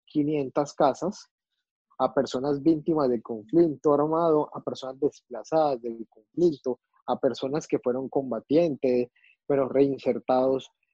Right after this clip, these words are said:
a la sociedad, etcétera. Estas personas fueron llevadas a Llano Verde y no hubo un proceso y un acompañamiento productivo que los vinculaban a cadenas productivas para que fueran, eh, empleados, para que fueran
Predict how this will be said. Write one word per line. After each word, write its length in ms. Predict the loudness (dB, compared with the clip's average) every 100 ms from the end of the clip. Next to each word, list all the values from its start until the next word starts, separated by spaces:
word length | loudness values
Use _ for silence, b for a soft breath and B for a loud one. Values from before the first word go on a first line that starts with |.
| -6
a 80 | -4
la 100 | -2
sociedad, 640 | -4 -6 -2 0 2 2 0
etcétera. 600 | -6 -2 -2 0 -4 -8 _ -4
Estas 340 | -2 -2 -4
personas 440 | -4 -4 -4 -4 2
fueron 400 | 4 4 0 -6 _ _
llevadas 640 | -6 0 4 6 4 4 -2
a 60 |
Llano 280 | -6 -6 -2
Verde 360 | -2 -2 -6 -8 _ -6
y 140 | -4 -2
no 100 | 0
hubo 280 | 2 2
un 100 | 0
proceso 400 | 0 0 0 0
y 20 | -2
un 140 | -2
acompañamiento 1000 | -4 -4 -4 -4 -4 -6 -4 2 4 2 _ _ _ _ _ _ -20 0
productivo 840 | 4 6 4 2 4 6 6 4 _ _ -2
que 80 | 2
los 160 | 4
vinculaban 560 | 2 -4 -4 -4 -2 -4
a 80 | -4
cadenas 500 | -2 -2 -2 -6 -4
productivas 680 | 0 0 -2 -2 -2 0
para 200 | -2 -6
que 140 | -6 -6
fueran, 340 | -4 -4 -6 _ _ _ _
eh, 540 | 4 6 6 2 -2 -8 _
empleados, 960 | 0 0 0 0 2 4 4 4 2 -2
para 180 | -8
que 120 | -8 -8
fueran 400 | -6 -4 -6